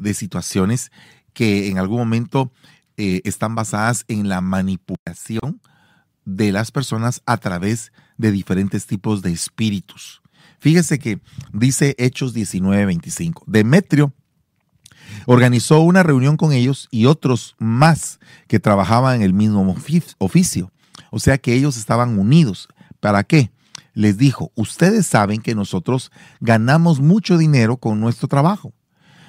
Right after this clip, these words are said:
Pero como pueden ver y oír, a ese tal Pablo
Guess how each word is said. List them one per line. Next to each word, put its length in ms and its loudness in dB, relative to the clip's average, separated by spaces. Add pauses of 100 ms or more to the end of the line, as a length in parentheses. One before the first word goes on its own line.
(160)
Pero 160 2
como 260 4
pueden 380 2
ver 240 2
y 80 0
oír, 360 2 (220)
a 180 2
ese 280 2
tal 260 2
Pablo 520 2